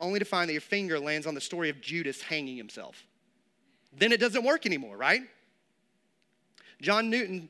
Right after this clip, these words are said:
the great hymn writer and pastor, he says, "The word of God is not to be used as a lottery." Remember, Haman sought to cast lots and put his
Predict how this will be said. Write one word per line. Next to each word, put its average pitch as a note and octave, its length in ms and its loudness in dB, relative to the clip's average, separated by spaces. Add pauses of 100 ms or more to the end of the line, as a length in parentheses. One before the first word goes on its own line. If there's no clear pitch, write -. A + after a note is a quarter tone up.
(120)
the D#3 80 -10
great F3+ 220 2
hymn F#3+ 240 -2
writer F3+ 220 2
and D3 100 -4
pastor, F3 400 -2
he C#3+ 60 -4
says, D#3 360 -6 (640)
"The D#3 80 2
word G#3 240 2
of G#3 80 -6
God E3+ 260 2
is C#3 160 -8
not F3 220 -4
to G3 80 -6
be F3+ 80 -4
used D#3 340 -4
as C#3 140 -6
a C3 60 -10
lottery." A#2+ 600 -6 (260)
Remember, E3 340 -2 (120)
Haman C3+ 520 -2 (960)
sought F3+ 260 0
to D3+ 60 -6
cast F3+ 360 -2
lots D3 500 -4
and C#3+ 180 -12
put F3 200 -6
his D#3 240 -8